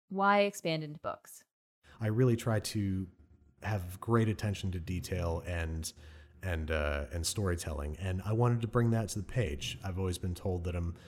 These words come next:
Speaker 2: a decent writer, and I wanted to try to flex that muscle a little bit. It also just made sense at that point in my career to write a cookbook.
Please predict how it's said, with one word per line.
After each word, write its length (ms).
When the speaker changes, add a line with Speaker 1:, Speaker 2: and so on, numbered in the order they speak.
Speaker 2:
a 80
decent 400
writer, 360
and 160
I 60
wanted 320
to 100
try 220
to 80
flex 380
that 320
muscle 320
a 20
little 160
bit. 240
It 80
also 260
just 200
made 200
sense 360
at 140
that 180
point 200
in 40
my 120
career 260
to 60
write 240
a 20
cookbook. 540